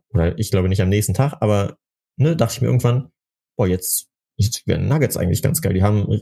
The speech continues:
auch richtig gut geschmeckt. Also die haben wirklich wie McDonald's Nuggets, nur mit weniger schlechtem Hintergedanken.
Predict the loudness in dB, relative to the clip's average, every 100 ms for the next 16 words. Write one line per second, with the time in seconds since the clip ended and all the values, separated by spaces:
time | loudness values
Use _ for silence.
0 | _ -4 2 2 0 -2 0 0 0 -2
1 | -2 -2 2 2 2 0 0 -2 -2 -12
2 | _ _ _ _ _ _ _ _ 0 2
3 | 2 2 0 -4 _ _ _ _ _ _
4 | -2 -2 0 0 0 0 0 0 0 -2
5 | -6 _ 0 2 2 2 2 2 0 -2
6 | 0 -2 0 2 2 2 0 0 0 -2
7 | -6